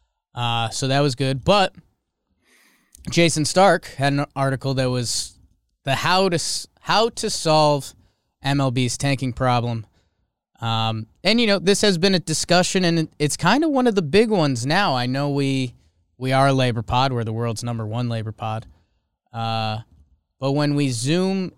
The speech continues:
in, and I think it's kind of something that, that both sides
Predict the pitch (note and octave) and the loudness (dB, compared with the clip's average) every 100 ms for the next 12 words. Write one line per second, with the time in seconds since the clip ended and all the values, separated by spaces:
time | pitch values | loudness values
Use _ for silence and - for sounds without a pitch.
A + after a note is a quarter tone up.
0 | _ F3 E3+ C#3+ C#3 D3+ C#3+ C#3 C#3 - | _ 2 4 4 2 -2 -2 -2 -2 -2
1 | C4 - A3 - F#3 G3 F#3 D3+ A#2+ - | -4 -2 -6 -2 2 4 4 2 0 -2
2 | D#3 D#3+ - D#3 C3+ C3 B2 - _ _ | -2 -2 -2 -2 -2 -2 -4 -8 _ _
3 | _ _ _ _ _ _ _ _ _ _ | _ _ _ _ _ _ _ _ _ _
4 | - C3+ A2 C3+ D#3+ F#3 - - E3 E3 | -4 -4 -4 -2 0 0 0 2 4 4
5 | E3 C#3+ - | 2 0 -4